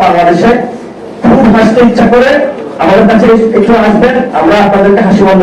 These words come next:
করে একটু কান্না ছুটিয়ে দিব। যথেষ্ট হয়েছে, যথেষ্ট ধৈর্য ধারণ করেছি। আর বাংলাদেশে আমাদের যারা সৈনিক ভাইরা এই রাজপথে নেমে এসেছিলেন, আমরা সরকারের কাছে আহ্বান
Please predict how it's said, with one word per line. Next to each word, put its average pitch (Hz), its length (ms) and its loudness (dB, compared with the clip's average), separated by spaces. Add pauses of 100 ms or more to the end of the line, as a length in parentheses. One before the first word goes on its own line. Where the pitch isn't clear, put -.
করে 185 160 0
একটু 180 180 -2
কান্না 160 280 0
ছুটিয়ে - 280 -2
দিব। 113 120 0 (1160)
যথেষ্ট 180 320 2 (120)
হয়েছে, 240 200 2 (100)
যথেষ্ট 208 240 2 (100)
ধৈর্য 202 180 2 (100)
ধারণ 165 260 0
করেছি। 151 280 2 (960)
আর 165 100 2 (100)
বাংলাদেশে 214 480 2 (1600)
আমাদের 208 320 4 (380)
যারা 185 200 2 (120)
সৈনিক 220 360 4
ভাইরা 196 280 2 (520)
এই 160 100 2
রাজপথে 180 420 2
নেমে 208 220 4
এসেছিলেন, 202 440 2 (680)
আমরা 208 160 0 (100)
সরকারের 208 360 0
কাছে 208 220 2
আহ্বান 185 240 2